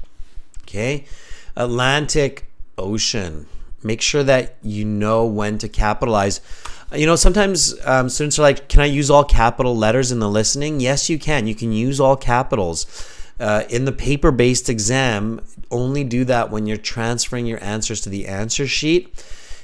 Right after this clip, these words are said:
In the computer-based exam, you can just hit caps lock, okay? But, um, it's a good idea to learn when to capitalize, uh, when you're writing in English, because task one, task two, you can't just use all capitals,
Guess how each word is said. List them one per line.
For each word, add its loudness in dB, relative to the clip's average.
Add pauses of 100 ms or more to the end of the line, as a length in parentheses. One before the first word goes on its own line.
(100)
In -4
the 0
computer-based 4
exam, 2
you 0
can -4
just 0
hit 2
caps 0
lock, -4
okay? 0
But, 4
um, 6 (1300)
it's -2
a 4
good 4
idea 2
to -6
learn 0
when 0
to -8
capitalize, -4 (120)
uh, -4
when -6
you're -6
writing -4
in -4
English, -2 (400)
because -2
task 0
one, -2
task -4
two, -4
you -4
can't -6
just -6
use -6
all -6
capitals, -6